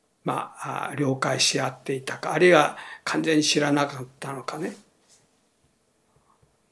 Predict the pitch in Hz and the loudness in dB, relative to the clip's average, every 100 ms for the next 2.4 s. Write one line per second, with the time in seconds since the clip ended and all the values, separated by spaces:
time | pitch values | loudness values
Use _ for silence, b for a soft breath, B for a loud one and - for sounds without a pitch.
0 | _ _ _ - 165 175 165 156 151 143 | _ _ _ -4 4 8 10 8 6 4
1 | 104 113 110 104 110 143 - 147 156 151 | -4 -10 -8 -6 -6 -4 -2 4 6 6
2 | 139 139 135 - | 4 0 -2 -4